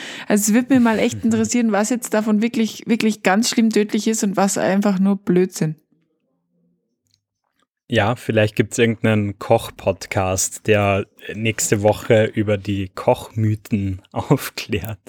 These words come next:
Speaker 1: Ja, sonst, wenn irgendwer von euch gut damit ist und sich da auskennt, ähm, dann würde ich sagen, meldet euch bei uns und erklärt uns das bitte. <laughs>
Speaker 2: Ja. Ja, äh, machen wir
Speaker 1: Nächster.
Speaker 2: weiter.
Speaker 1: Ja.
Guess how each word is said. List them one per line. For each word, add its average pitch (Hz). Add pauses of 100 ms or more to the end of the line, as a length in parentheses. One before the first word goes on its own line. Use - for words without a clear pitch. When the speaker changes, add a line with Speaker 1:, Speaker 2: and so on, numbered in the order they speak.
(100)
Speaker 1:
Ja, 208
sonst, 247
wenn 220
irgendwer 233
von 202
euch 226
gut 247
damit 240
ist -
und 208
sich 226
da -
auskennt, 220
ähm, 190
dann 202
würde 196
ich 208
sagen, 196
meldet 190
euch 190
bei -
uns 185
und 170
erklärt -
uns 190
das -
bitte. -
<laughs> - (560)
Speaker 2:
Ja. 104 (2500)
Ja, 113
äh, -
machen 220
wir 220
Speaker 1:
Nächster. 220
Speaker 2:
weiter. 180 (220)
Speaker 1:
Ja. 185